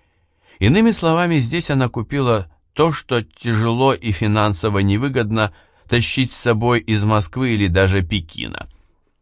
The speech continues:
Дублировать покупки Кадыченко не стал, но был весьма доволен собой. Он собрал новые важные данные. Это хоть какой-то прогресс.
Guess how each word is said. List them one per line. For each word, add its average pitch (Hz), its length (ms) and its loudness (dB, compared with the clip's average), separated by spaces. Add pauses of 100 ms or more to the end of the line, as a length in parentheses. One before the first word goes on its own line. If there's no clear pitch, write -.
(120)
Дублировать 131 840 0
покупки 143 440 -6
Кадыченко 117 680 -4
не 117 120 2
стал, - 460 -8 (580)
но 101 180 4
был 143 220 0
весьма 180 420 -2
доволен 101 600 0
собой. 50 480 -8 (640)
Он 156 160 2
собрал 139 500 0
новые 113 500 2
важные 82 520 4
данные. 73 680 -2 (420)
Это - 300 0
хоть 160 220 -4
какой-то 95 640 0
прогресс. 85 680 0